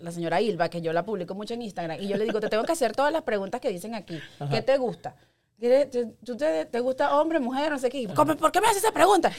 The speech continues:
Speaker 1: Y lo peor es que <laughs> sale aquí y yo no tengo que responderla, le decía yo.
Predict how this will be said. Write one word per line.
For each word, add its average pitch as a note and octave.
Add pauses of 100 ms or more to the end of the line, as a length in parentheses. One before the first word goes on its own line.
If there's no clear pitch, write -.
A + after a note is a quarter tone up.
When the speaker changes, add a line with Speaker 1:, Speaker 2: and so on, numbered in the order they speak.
(200)
Speaker 1:
Y C4+
lo D4+
peor E4+
es F#4
que B3+
<laughs> -
sale G#3
aquí C4+
y A3+
yo G3+
no G#3+
tengo A#3
que C#4+
responderla, B3
le F#3+
decía F#3+
yo. G3+